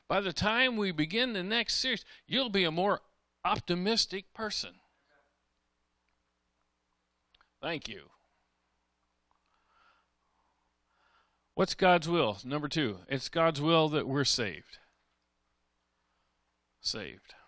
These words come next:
Do you know it's God's will for all to be saved? We often get the idea that he's an angry, vengeful God just waiting around for us to do something wrong so he can crush us.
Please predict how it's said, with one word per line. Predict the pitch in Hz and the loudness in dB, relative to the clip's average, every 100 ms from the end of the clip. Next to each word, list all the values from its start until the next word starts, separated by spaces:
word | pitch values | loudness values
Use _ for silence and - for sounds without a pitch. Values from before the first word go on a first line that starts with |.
| _ _ _ _ _ _ _ _ _ - - _ _ - | _ _ _ _ _ _ _ _ _ -20 -20 _ _ -4
Do | |
you | 196 | 0
know | 220 | 4
it's | 185 - | 2 2
God's | 160 160 139 | 4 4 4
will | 151 151 | 0 0
for | - 120 | -2 -2
all | - 127 156 | -2 -2 -2
to | - | -4
be | 151 160 | -6 -2
saved? | - 151 165 185 - _ _ _ _ _ _ _ _ _ _ _ _ _ _ _ _ _ _ _ - | -2 -2 -6 -10 -16 _ _ _ _ _ _ _ _ _ _ _ _ _ _ _ _ _ _ _ -4
We | 143 180 | 2 6
often | 160 143 131 | 6 2 -2
get | 143 | -2
the | 143 | 0
idea | 131 127 135 127 | 0 2 2 2
that | 120 117 | 0 -2
he's | 139 110 | -4 -4
an | 113 | -2
angry, | 117 131 131 135 131 127 - - - | 2 2 0 -2 -2 -4 -12 -20 -4
vengeful | 107 139 143 135 | -2 0 -2 -4
God | 120 120 123 120 | -2 0 0 -2
just | 131 - | -4 -4
waiting | 113 135 135 | -4 -4 -4
around | 123 123 131 127 | -4 -2 -2 -4
for | 127 | -6
us | 113 | -6
to | 104 | -4
do | 123 | -4
something | 123 131 117 123 120 | -2 -4 -6 -10 -8
wrong | 123 127 | -8 -6
so | - 117 | -6 -6
he | 104 | -8
can | 104 101 | -12 -16
crush | - 139 - | -4 -4 -4
us. | 165 - - | -10 -10 -12